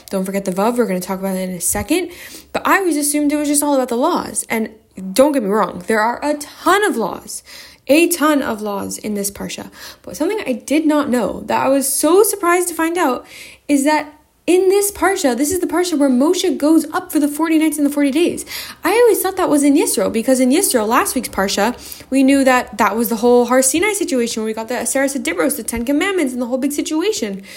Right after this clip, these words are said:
But little do we know, little did I know, maybe you knew, that in Parshas Mishpatim, the next parsha, that's actually where it says that Hashem gave Moshe these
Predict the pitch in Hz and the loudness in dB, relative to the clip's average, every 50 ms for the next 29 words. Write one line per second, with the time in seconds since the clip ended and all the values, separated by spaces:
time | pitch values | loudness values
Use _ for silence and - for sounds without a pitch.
0 | - - - - - - 240 240 254 285 320 302 320 302 285 233 196 185 185 196 | -20 -20 -20 -14 -10 -6 -4 -2 0 0 2 2 2 2 2 2 2 2 0 -2
1 | 220 208 - - 220 196 190 175 170 170 - 196 226 269 226 - - - - 202 | -4 -6 -8 -8 -6 -4 -4 -4 -4 -4 -2 0 2 2 0 0 -2 -4 -4 -2
2 | - - - 185 190 147 - - - - _ _ _ _ _ _ _ _ _ _ | -2 -2 -2 0 0 -2 -2 -6 -8 -14 _ _ _ _ _ _ _ _ _ _
3 | _ - - - 254 240 - - 247 233 - 285 285 294 - 311 294 294 294 - | _ -12 -8 -6 -4 -4 -2 -2 -4 -2 -2 -2 -2 0 0 0 0 0 0 -2
4 | 262 269 - 226 202 202 202 208 254 330 349 - - - - 285 320 311 320 240 | -2 -2 -2 -2 -2 -2 0 0 0 0 0 -2 -4 -2 0 0 2 2 0 -2
5 | 202 208 202 - - - - - - - 330 466 480 - - 339 392 - - 311 | -4 -6 -8 -12 -16 -18 -18 -16 -4 -2 0 0 0 0 -2 -2 -2 -2 0 2
6 | 285 262 240 226 - - 294 269 233 - - - - - _ _ 233 220 214 - | 2 2 2 2 0 0 2 2 0 0 -4 -8 -12 -20 _ _ -6 -6 -6 -6
7 | - - _ _ _ _ _ _ _ - - - 240 254 240 - 285 269 262 247 | -10 -18 _ _ _ _ _ _ _ -14 -10 -4 -2 0 2 2 2 0 0 0
8 | 226 240 247 247 247 214 214 214 220 254 269 262 - 220 202 196 196 208 202 196 | 0 2 2 2 2 0 0 0 2 2 2 2 2 0 -2 -2 -2 -2 -2 -4
9 | 202 - | -4 -6